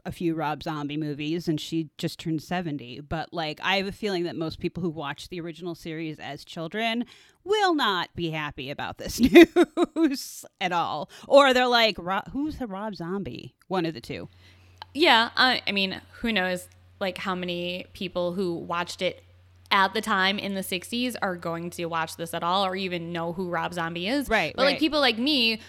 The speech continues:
Speaker 2: who grew up watching the Munsters in syndication on, like, I don't know, Nick at Night or wherever, you know, it used to play. Um, but I grew up watching it in the eighties.
Speaker 1: Right,
Speaker 2: So,
Speaker 1: right, yeah.
Speaker 2: and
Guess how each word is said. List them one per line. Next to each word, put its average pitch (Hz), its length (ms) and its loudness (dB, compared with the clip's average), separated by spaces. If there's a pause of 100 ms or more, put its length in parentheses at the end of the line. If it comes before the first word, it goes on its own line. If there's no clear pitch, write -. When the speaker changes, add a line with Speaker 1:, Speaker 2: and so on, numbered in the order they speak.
Speaker 2:
who 254 160 2
grew 220 200 4
up 196 140 4
watching 185 440 2
the 180 80 0
Munsters 175 760 -2 (400)
in 180 140 -2
syndication 180 760 -2
on, 175 140 -6
like, 170 340 -6 (240)
I 185 60 -2
don't 185 140 2
know, 180 160 0
Nick 180 200 0
at - 140 -2
Night 180 480 -4
or 175 240 -2
wherever, 175 840 0
you 180 140 -6
know, 165 180 -4
it 170 80 -8
used 175 220 -8
to 160 60 -14
play. 165 400 -2 (500)
Um, 170 440 2 (540)
but 269 260 4 (160)
I 302 80 6
grew 285 200 4
up 247 60 2
watching 240 380 2
it 226 180 -4
in 247 120 0
the - 120 -4
eighties. - 560 -6
Speaker 1:
Right, 202 140 2
Speaker 2:
So, 208 560 2
Speaker 1:
right, 185 320 0
yeah. 170 300 -2
Speaker 2:
and 208 260 2